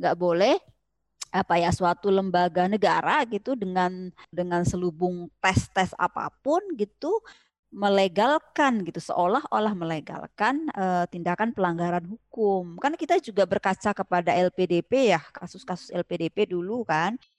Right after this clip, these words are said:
setelah diprotes, eh, L P D P kan berubah tuh,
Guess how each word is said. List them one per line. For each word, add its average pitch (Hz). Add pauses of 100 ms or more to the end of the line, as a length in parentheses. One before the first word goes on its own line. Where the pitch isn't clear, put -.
(160)
setelah 175
diprotes, -
eh, 165
L -
P 165
D 156
P 208
kan 262
berubah 160
tuh, 190